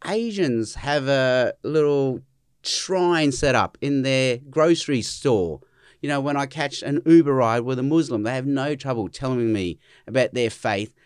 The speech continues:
But then what I want to say is Anglo-Western Aussies, uh,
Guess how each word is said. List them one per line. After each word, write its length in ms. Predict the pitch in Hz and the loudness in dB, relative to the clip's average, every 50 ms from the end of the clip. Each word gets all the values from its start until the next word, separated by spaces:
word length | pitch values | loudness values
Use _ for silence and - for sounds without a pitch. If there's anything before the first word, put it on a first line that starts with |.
| _ _ - - _ _ | _ _ -20 -20 _ _
But 100 | - 170 | -2 0
then 240 | 185 202 202 196 185 | 2 2 2 2 2
what 180 | 180 190 220 | 2 2 4
I 100 | 220 214 226 | 4 2 2
want 120 | 220 233 214 | 0 -4 -4
to 60 | 196 | -2
say 260 | - 147 139 135 127 | 0 0 2 2 0
is 160 | 123 113 - - _ _ _ _ _ - | -2 -4 -8 -16 _ _ _ _ _ -2
Anglo-Western 1080 | 120 135 175 175 170 139 131 120 107 95 92 110 135 143 135 - - 127 107 95 82 - _ - | 2 4 4 4 6 4 4 4 4 2 2 2 2 2 2 0 -2 -2 -2 -2 -4 -6 _ 2
Aussies, 540 | 117 147 170 156 131 104 98 107 117 113 - _ _ _ _ _ _ _ _ _ _ _ | 4 4 4 4 2 -2 -2 -4 -4 -6 -10 _ _ _ _ _ _ _ _ _ _ _
uh, 340 | - 143 143 139 139 139 135 | 0 2 4 4 4 4 2